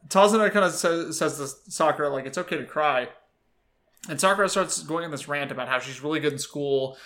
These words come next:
and she a-, aced all the tests and she knows all the rules for being a shinobu.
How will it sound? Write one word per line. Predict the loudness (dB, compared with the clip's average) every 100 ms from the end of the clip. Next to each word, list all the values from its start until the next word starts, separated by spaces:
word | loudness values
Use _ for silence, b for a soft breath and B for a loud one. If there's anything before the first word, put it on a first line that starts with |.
| B
and | -10 -8
she | -6 -8 -2
a-, | 0 4
aced | 4 6
all | 4
the | 2
tests | 4 4 4 0
and | 0 0 -2 -6
she | 0
knows | 2 4
all | 4
the | 2
rules | -2 0 2 0 -4
for | -8 -8
being | -6 -8
a | -6
shinobu. | 0 4 6 6 4 2